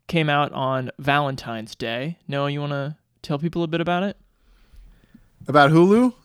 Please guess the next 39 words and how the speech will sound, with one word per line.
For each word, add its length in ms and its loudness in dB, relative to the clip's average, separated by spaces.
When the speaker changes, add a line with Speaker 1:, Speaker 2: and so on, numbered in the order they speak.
Speaker 2:
It's 120 -6
one 80 4
of 60 4
the 60 4
streaming 380 0
services 540 -2
you 100 -4
can 160 -4
subscribe 540 -4
to. 80 -4
Speaker 1:
It's 100 -2
one 140 2
of 80 2
the 80 0
finest 680 0
streaming 380 -2
services 560 -2
ever 240 2
bathed 440 2
in 140 2
green. 560 -10
Speaker 2:
Yeah, 320 4
it 60 0
is. 220 0
They're 160 4
known 260 2
to 60 0
be 120 -2
green. 400 -4
Um, 400 4
yeah, 280 2
I 80 4
mean, 240 2
this 240 0
one 680 -2
allegedly 880 2
is 640 0
an 140 -8
adaptation 1120 0